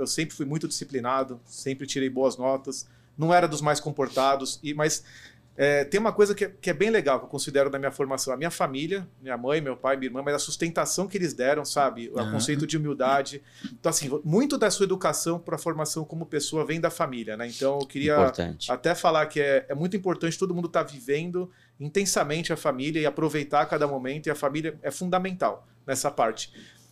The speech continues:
Speaker 1: E outra parte que também é a família e que eles acabaram, é, sempre querendo fazer muito isso é a prática de esportes.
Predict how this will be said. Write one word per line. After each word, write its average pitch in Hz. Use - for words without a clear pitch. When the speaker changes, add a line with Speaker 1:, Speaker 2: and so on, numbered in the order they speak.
Speaker 1:
E 147
outra 226
parte 202
que -
também 185
é 233
a 214
família 156
e 131
que 160
eles 180
acabaram, 143
é, 127
sempre 208
querendo 160
fazer 139
muito 151
isso 151
é 143
a 143
prática 160
de 160
esportes. -